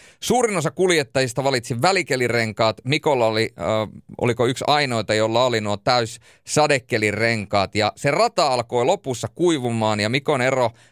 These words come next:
toisena olevaan Ekeen taisi olla jotain kaksikymmentä, vai olisiko ollut peräti kaksikymmentäviisi sekuntia vielä muutamia kierroksia ennen maalia. Mutta sitten Mikon renkaat yksinkertaisesti suli, ja se kahdenkymmenen sekunnin johto suli tietysti samalla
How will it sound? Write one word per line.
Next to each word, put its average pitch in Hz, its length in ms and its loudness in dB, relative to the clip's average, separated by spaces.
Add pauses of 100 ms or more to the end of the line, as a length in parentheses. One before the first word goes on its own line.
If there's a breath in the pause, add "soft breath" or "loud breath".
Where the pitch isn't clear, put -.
toisena 127 380 0
olevaan 107 420 0
Ekeen 120 440 0
taisi 98 240 -2
olla 107 140 2
jotain 107 340 0
kaksikymmentä, 101 640 -2
vai 101 60 0
olisiko 101 200 -2
ollut 104 100 -2
peräti 104 240 0
kaksikymmentäviisi 120 600 -2
sekuntia 101 520 -2 (380 loud breath)
vielä 113 140 2
muutamia 113 460 0
kierroksia 107 540 0
ennen 107 160 -2
maalia. 110 460 2
Mutta 101 240 -6
sitten 123 400 -2
Mikon 160 440 -2 (160)
renkaat 147 720 0
yksinkertaisesti 113 1200 -2
suli, 139 560 0 (320 loud breath)
ja 113 60 -2
se 143 100 -2
kahdenkymmenen 123 1040 0
sekunnin 107 540 -2
johto 123 320 0
suli 98 220 -2
tietysti 107 320 -4
samalla 107 420 0